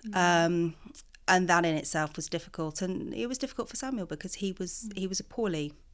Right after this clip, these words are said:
Speaker 2: a lot of the time.
Speaker 1: Mm.
Speaker 2: Um, as a family, we were still trying to process what we'd been through
Speaker 1: Yeah.
Speaker 2: as well. And I realised that actually not many people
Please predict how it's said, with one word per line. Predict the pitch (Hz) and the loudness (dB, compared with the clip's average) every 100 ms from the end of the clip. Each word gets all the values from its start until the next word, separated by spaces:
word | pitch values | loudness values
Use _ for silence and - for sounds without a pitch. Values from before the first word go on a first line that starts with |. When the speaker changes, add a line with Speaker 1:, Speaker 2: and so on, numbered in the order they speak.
| - - - - | -20 -20 -20 -8
Speaker 2:
a | 175 | -4
lot | 165 - | -4 -8
of | 165 | -12
the | |
time. | 160 170 160 311 160 | -8 -6 -4 -4 -6
Speaker 1:
Mm. | 226 208 202 196 - - - - - | -8 -8 -10 -14 -18 -20 -20 -2 4
Speaker 2:
Um, | 180 170 170 147 - - - | 6 6 2 -2 -4 -16 0
as | 175 180 | 2 2
a | |
family, | 175 190 180 175 170 | 0 0 0 0 -2
we | 165 | -2
were | 165 | -4
still | - - 165 | -4 -4 -6
trying | - 170 | -6 -8
to | 156 | -8
process | - 165 160 - 156 151 - - - - - - - | -8 -8 -6 -4 -4 -4 -4 -4 -8 -14 -20 -20 -12
what | 175 175 - | -6 -6 -4
we'd | 180 180 - | -6 -6 -4
been | 196 185 | -2 -2
through | 175 - 160 156 156 160 - - | -4 -4 -4 -2 -4 -8 -12 -16
Speaker 1:
Yeah. | 196 170 - - - | -14 -16 -20 -20 -8
Speaker 2:
as | 180 170 - | -6 -4 -4
well. | 147 147 165 - - - - - - _ - | -4 -4 -6 -12 -20 -20 -20 -20 -20 _ -2
And | 180 190 | 2 2
I | |
realised | 208 220 240 254 247 | 2 0 -2 -2 -4
that | 240 226 | -6 -6
actually | 226 233 | -4 -4
not | 233 - | -6 -6
many | 254 247 | -6 -6
people | - 220 - 202 202 | -6 -8 -4 -2 -2